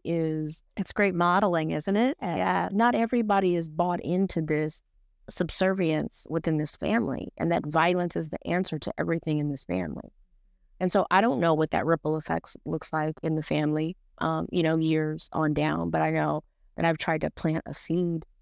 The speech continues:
Speaker 1: and I've tried to make it known that a person who has caused harm can come to me, as well as the person that I am assuming is, uh,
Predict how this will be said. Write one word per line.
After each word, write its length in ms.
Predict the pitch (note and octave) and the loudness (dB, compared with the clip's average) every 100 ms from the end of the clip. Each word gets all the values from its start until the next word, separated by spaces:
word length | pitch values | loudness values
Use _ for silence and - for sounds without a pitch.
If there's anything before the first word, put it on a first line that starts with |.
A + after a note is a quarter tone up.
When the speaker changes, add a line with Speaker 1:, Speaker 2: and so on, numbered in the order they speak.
| _ _ _ _ | _ _ _ _
Speaker 1:
and 100 | D3 | -2
I've 140 | D3+ D3+ | -2 -2
tried 240 | D#3+ D#3 | 0 2
to 60 | D#3 | 2
make 300 | D#3 D#3 - | 4 2 2
it 180 | D#3 C#3 | 0 0
known 400 | D3+ D3+ D#3+ D#3 | 2 2 2 2
that 220 | D3 C#3+ | 0 -2
a 60 | - | -4
person 360 | - D#3 - D3+ | -2 -4 -2 -2
who 140 | C#3+ | 0
has 120 | C#3 | -2
caused 360 | - D#3+ E3 - | -2 0 0 -2
harm 400 | F#3 F3+ F#3+ G3+ _ - _ _ _ _ _ _ _ _ _ _ _ _ _ - | -2 -2 -2 -6 _ -20 _ _ _ _ _ _ _ _ _ _ _ _ _ 0
can 140 | F3+ | 0
come 220 | F3+ F3+ | 2 0
to 120 | F#3 G3 | 0 0
me, 260 | G3 G#3 - _ _ _ _ _ _ - | 0 -2 -8 _ _ _ _ _ _ 0
as 200 | E3+ E3 | 0 2
well 400 | D#3+ E3 E3 E3 | 4 4 4 2
as 260 | - D3+ D#3 | 0 0 0
the 120 | D#3 | -2
person 400 | - D#3 - D3 | -2 -4 -2 0
that 160 | C#3+ - | 0 0
I 560 | D#3 E3 E3 D#3 C#3+ C#3+ | 0 2 2 2 0 -2
am 140 | D3 | -2
assuming 680 | D3+ - C#3+ C#3 C#3 C3+ C#3+ - _ _ _ - | -4 -4 -2 -2 -2 -4 -6 -12 _ _ _ 0
is, 240 | D#3 D3 | 2 4
uh, 340 | D3 D3 C#3+ | 2 2 0